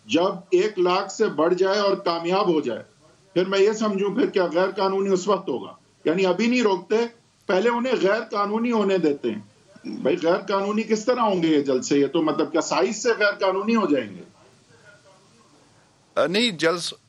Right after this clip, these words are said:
Speaker 2: जलसों को तो उन्होंने छेड़ना, ये तो फैसला कर लिया ना कि जलसों को नहीं उन्होंने छेड़ना।
Speaker 1: अच्छा,
Speaker 2: जलसों की
Speaker 1: धरने
Speaker 2: जो
Speaker 1: को,
Speaker 2: जाहिर है,
Speaker 1: धरने को रोक-,
Speaker 2: एक दो मही-,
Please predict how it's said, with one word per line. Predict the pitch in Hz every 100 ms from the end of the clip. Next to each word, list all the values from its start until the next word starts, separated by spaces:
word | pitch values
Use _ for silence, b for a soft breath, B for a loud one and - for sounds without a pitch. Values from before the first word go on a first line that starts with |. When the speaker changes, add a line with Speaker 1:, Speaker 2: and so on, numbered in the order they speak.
| 120 120
Speaker 2:
जलसों | 165 - 233 233
को | 233
तो | 311
उन्होंने | 220 226 214
छेड़ना, | 214 156 127 147
ये | 185 165 185
तो | 196
फैसला | 185 151 - 185
कर | 185 147
लिया | 135 143
ना | 156 190
कि | 156
जलसों | 127 131 131 170
को | 165 165
नहीं | 175 180
उन्होंने | 147 143 135
छेड़ना। | 127 117 87 76
Speaker 1:
अच्छा, | 78 - 143
Speaker 2:
जलसों | - - 165
की | 180
Speaker 1:
धरने | 208 214
Speaker 2:
जो |
Speaker 1:
को, | 202 185
Speaker 2:
जाहिर | 175 185
है, | 196
Speaker 1:
धरने | 190 208
को | 190
रोक-, | 170 160
Speaker 2:
एक | 156
दो | 175
मही-, | 170 156 - _ _ _ - 175